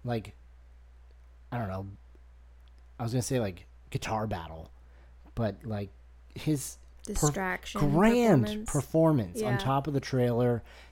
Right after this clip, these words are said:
Speaker 1: getting all the bats to come around.
Speaker 2: Yeah.
Speaker 1: That was so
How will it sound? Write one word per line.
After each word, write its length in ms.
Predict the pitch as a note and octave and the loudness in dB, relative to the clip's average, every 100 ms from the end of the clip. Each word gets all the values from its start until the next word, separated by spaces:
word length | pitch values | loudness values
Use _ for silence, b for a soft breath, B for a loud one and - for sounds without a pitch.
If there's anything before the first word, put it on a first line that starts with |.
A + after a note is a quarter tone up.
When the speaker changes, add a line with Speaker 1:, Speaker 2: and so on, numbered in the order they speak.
| B | B
Speaker 1:
getting 300 | C3+ C3 C3+ | 0 2 2
all 140 | C3 | 2
the 80 | B2 | 2
bats 560 | A2 - A2+ A2 - - | -2 -6 -6 -6 -10 -10
to 80 | B2+ | -6
come 220 | - A#2+ | 0 2
around. 560 | A#2+ A#2 A2+ A2+ A2+ A2 | 2 2 0 0 -2 -2
Speaker 2:
Yeah. 260 | G#3+ G3 F3+ - - | -2 -2 -6 -12 -2
Speaker 1:
That 200 | D#3 F3 | 0 2
was 160 | G#3+ G3+ | 2 0
so 840 | - - - C#3 B2 B2+ C#3 D3+ | -6 -8 0 4 4 4 2 -2